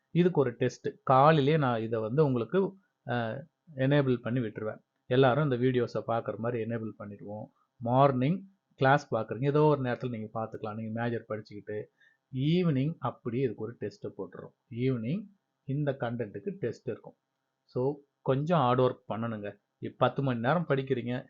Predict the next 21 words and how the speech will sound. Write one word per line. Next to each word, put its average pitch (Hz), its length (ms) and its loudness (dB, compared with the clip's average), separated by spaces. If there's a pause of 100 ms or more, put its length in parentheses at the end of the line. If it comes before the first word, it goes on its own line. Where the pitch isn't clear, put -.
(120)
எட்டு 131 240 2
மணி 127 140 4
நேரம் 139 280 4
சப்ஜெக்ட்டுக்கு, 123 600 0
ஒரு 135 220 4
மணி 113 220 -2
நேரம் 147 160 2
அந்த 131 140 0
வீடியோ 127 280 2
பாக்குறீங்க, 113 560 -4
அல்லது 127 240 -2
ஒன்றரை 117 280 -4
மணி 110 120 -8
நேரம், 123 160 -4
ரெண்டு 117 200 -4
மணி 110 160 -8
நேரம், 127 160 -4
எவ்வளவு 143 380 0
கிளாஸஸ் 127 360 -4
இதுல 113 220 -6
போடணும், 123 440 -2